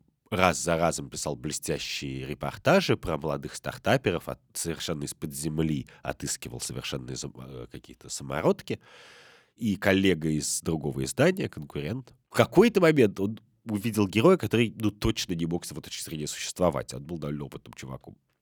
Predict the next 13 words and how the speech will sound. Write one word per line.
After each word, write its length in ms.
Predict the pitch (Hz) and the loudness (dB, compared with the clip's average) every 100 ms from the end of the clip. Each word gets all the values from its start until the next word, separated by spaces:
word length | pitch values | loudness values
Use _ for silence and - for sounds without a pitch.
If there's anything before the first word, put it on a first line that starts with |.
| _ - | _ -4
И 120 | 143 | 2
довольно 480 | 160 123 117 104 90 | 10 10 10 8 8
быстро, 280 | 185 - 131 | 4 4 4
просто 260 | 120 117 | 4 2
позвонив, 760 | - 120 101 101 107 104 95 - - - | 0 -2 6 8 8 4 0 -4 -20 -6
запросив 640 | 87 101 101 104 - 101 | -2 2 4 4 2 0
название 800 | 87 87 85 87 85 82 78 80 78 | 2 2 4 4 4 0 0 -2 -4
в 240 | 73 - | -10 -12
справочных 800 | - 82 82 78 - 76 69 - - - - | -6 0 0 0 -6 -8 -8 -10 -18 -12 -4
этих 360 | 85 - - | -4 -4 -6
контор, 520 | - 82 76 82 78 | -4 -4 0 2 2
этих 380 | - 69 - - | -2 -10 -10 -12
фирм, 640 | - - - 90 85 71 | -14 -14 -10 -4 -4 -4